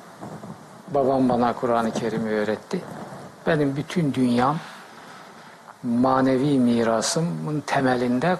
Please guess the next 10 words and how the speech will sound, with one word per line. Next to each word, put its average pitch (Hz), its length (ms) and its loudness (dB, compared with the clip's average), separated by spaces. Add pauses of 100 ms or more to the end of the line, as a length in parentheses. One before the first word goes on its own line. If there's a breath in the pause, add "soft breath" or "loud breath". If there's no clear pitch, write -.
Kur'an 113 360 -2
var. - 220 -10 (3750 loud breath)
Üç 226 260 2
yaşında 151 840 2 (180)
dizinin 151 500 4
dibinde 131 540 4 (240)
babam 123 480 2 (500)
alim 123 420 2
bir 92 160 2
adamdı. 101 440 -2